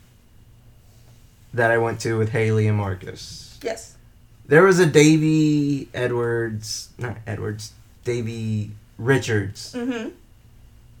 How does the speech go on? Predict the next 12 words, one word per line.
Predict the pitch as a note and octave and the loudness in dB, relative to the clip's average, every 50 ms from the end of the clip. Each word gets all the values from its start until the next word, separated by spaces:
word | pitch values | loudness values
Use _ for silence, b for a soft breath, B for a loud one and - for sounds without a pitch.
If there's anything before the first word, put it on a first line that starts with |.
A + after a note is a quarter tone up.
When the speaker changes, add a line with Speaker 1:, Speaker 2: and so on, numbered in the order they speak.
| - | -6
Speaker 1:
and | C3 B2+ B2+ B2 A2 | -4 -2 -2 -2 -2
Chip | - - C#3 A2+ - - | 0 0 0 0 -2 -4
match | A2 G#2 G2 D#2+ - - - - - - - - - - - - - - b b b b b b b b - | -4 -6 -6 -6 -10 -14 -16 -16 -14 -14 -14 -16 -18 -20 -20 -20 -20 -20 b b b b b b b b 4
that | D3 F3 C#3 - - | 4 4 4 4 0
people | - G#3 A3 G#3+ - G#3+ G#3+ G#3 G3+ | -4 -4 -2 0 6 8 8 8 8
were | F#3 F3+ F3+ F3 E3+ E3 D3+ D3 C#3 C3+ C3+ | 6 4 2 4 4 4 4 2 2 0 2
raving | C#3+ D3+ D#3 D#3+ E3 E3 E3+ E3+ E3 D#3+ C3 C#3+ C3+ A#2+ A2+ A2 | 4 4 4 4 2 0 -2 -2 -2 0 0 0 0 0 0 0
about. | G#2 G#2 G#2+ - - - - - - - - - - - - - - - - - - - - - - - - - - - - - - - - - - - - _ - | -2 -2 -2 -6 -8 -10 -12 -16 -18 -20 -20 -20 -20 -20 -20 -20 -20 -20 -20 -20 -20 -20 -20 -20 -20 -20 -20 -20 -20 -20 -20 -20 -20 -20 -20 -20 -20 -20 -20 _ -6
Y'all, | C3 C#3+ E3 - - - | -4 -2 -2 -2 -2 -4
I | C#3+ F3+ A#3+ | -4 -4 -4
was | E4 E4+ C4 D#3 | -2 -4 -4 -4
bored. | - - A2+ G#2+ G#2+ A#2 B2+ B2+ A2 G#2 | -6 -8 -6 -4 -4 -2 -2 -4 -4 -6